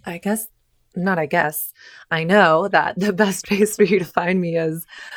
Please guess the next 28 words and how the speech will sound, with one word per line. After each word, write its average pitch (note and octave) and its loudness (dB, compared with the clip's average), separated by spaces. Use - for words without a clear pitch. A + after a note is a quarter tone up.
Instagram, F3+ 2
The E3 2
Refined D#3+ 2
Woman. E3 2
My D3+ -4
website D#3 0
is D3+ -6
The E3+ 0
Refined D#3 -2
Woman. D#3 -4
I D#3+ -6
have D3+ -2
a D3 0
weekly D3+ -6
podcast C#3+ -4
called D3 -6
The D#3 -6
Refined D#3 -6
Collective. G#3+ 2
And D3+ -2
my D3+ -4
book, F3 0
Sexless G#3 -2
in F3+ -4
the - -10
City, G3 0
comes G3 0
out F3 4